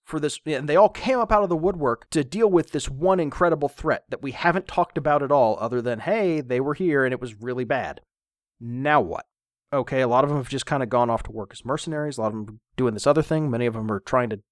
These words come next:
start a new life, and they've all kinda split up and scattered, and they're doing things th-, that are exciting,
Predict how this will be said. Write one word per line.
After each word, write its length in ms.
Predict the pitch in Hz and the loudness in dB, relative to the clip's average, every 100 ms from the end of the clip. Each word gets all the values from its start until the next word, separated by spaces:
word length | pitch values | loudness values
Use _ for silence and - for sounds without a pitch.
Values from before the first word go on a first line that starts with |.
| _ | _
start 240 | - 147 127 | 0 2 2
a 80 | |
new 180 | 120 107 | -4 -8
life, 400 | 110 196 185 175 | 4 6 6 2
and 140 | 156 147 | -2 -2
they've 160 | 147 | 2
all 140 | 156 160 | 2 2
kinda 220 | 170 139 | -2 -6
split 360 | - - 160 | -8 -4 0
up 120 | 143 139 | 0 -2
and 100 | 120 | -6
scattered, 360 | 143 127 120 | -2 0 0
and 140 | 117 117 | -4 -6
they're 100 | 123 | 0
doing 340 | 202 240 185 | 2 2 0
things 600 | - 285 311 135 135 - - | 0 2 2 0 -6 -10 -12
th-, 120 | 151 | -6
that 160 | 151 | -2
are 80 | 139 | 0
exciting, 500 | 139 - 240 165 127 | -2 0 0 0 -6